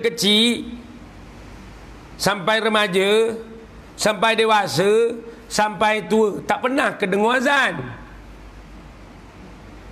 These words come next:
Kalau fikir balik, daripada kecil, remaja, dewasa, sampai tua, tak pernah kedengar azan dekat masjid. Apa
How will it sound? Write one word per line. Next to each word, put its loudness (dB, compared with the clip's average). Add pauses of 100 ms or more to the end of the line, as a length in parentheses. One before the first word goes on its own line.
(680)
Kalau 4
fikir 2
balik, 4 (1160)
daripada 4
kecil, 2 (560)
remaja, 2 (560)
dewasa, 2
sampai 2
tua, 4 (1080)
tak 0
pernah 2
kedengar 2
azan 2
dekat 2
masjid. 2 (1120)
Apa -2